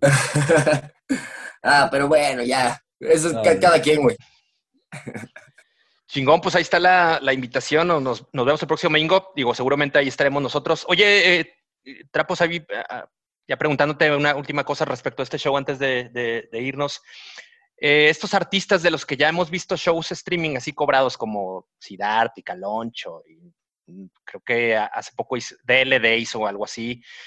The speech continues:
Speaker 3: en el
Speaker 1: Ujú.
Speaker 3: que había como interacción con el público a través de un chat en vivo, en el que, bueno, la gente pedía cosas, saludos y tal. ¿Eso lo van a hacer ustedes ahora en esto o no?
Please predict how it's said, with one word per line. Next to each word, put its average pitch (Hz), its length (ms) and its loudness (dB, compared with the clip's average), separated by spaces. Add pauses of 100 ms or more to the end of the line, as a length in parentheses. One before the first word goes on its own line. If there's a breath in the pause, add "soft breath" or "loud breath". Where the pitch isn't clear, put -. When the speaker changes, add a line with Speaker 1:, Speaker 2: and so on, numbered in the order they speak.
(140 loud breath)
Speaker 3:
en 131 80 -2
el 131 60 2
Speaker 1:
Ujú. 135 60 0
Speaker 3:
que 139 80 2
había 147 180 2
como 170 200 4
interacción 147 600 0
con 160 160 0
el 147 120 -4
público 151 400 -2
a 123 60 2
través 117 300 0
de 131 80 0
un 131 160 -2
chat 127 260 -2
en 131 140 -2
vivo, 123 440 -4
en 110 60 -6
el 101 120 -12
que, - 100 -20
bueno, 107 180 -18
la 107 80 -14
gente 117 260 -8
pedía 113 360 -4
cosas, 120 500 -2
saludos 110 360 -4
y - 20 -20
tal. 135 160 0
¿Eso 151 140 -2
lo 175 60 4
van 165 120 4
a - 20 0
hacer 175 180 0
ustedes 175 280 -4
ahora 156 140 2
en 160 80 2
esto 254 200 0
o 180 60 0
no? 165 180 -16